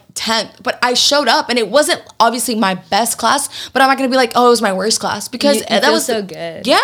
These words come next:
Speaker 1: like,
Speaker 2: 'Cause
Speaker 1: I
Speaker 2: you
Speaker 1: was
Speaker 2: got
Speaker 1: like,
Speaker 2: through it.
Speaker 1: I got through it. It wasn't my best, but it's okay. I got through it, and that's what it's all about. Like you said, perspective, your mindset, how you react to a situation, and it's, you can't, please don't live in that mentality where you turn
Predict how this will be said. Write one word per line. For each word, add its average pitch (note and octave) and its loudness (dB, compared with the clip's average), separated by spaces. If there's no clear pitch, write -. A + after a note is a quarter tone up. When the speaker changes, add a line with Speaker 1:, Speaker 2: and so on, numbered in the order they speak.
Speaker 1:
like, C4 0
Speaker 2:
'Cause C#4 2
Speaker 1:
I C#4 2
Speaker 2:
you C#4 2
Speaker 1:
was C#4 0
Speaker 2:
got - 2
Speaker 1:
like, B3+ -6
Speaker 2:
through E3+ -8
it. D#3+ -8
Speaker 1:
I A#3 0
got E4 0
through A#3 2
it. D#4+ 2
It A3+ 2
wasn't A#3 0
my F4 0
best, G#3+ -2
but A3+ -6
it's G3+ -2
okay. B3+ -4
I G#3 0
got - -6
through G#3+ -2
it, G#3+ -4
and A#3 0
that's B3 -4
what D#4+ 0
it's - -2
all D4 2
about. A#3 -2
Like A3+ -4
you A3+ -4
said, F#3 -4
perspective, A3+ -2
your G3 -6
mindset, A3 -2
how B3 2
you A#3+ -2
react G#3+ -2
to F#3 -8
a F#3 -6
situation, F#3 -8
and G#3 -6
it's, - -6
you A#3 -4
can't, E4 -2
please E4 0
don't A#3 -2
live A3 2
in G3+ -4
that G3 -2
mentality G#3+ -2
where F#3+ -6
you G3+ -6
turn A3+ -6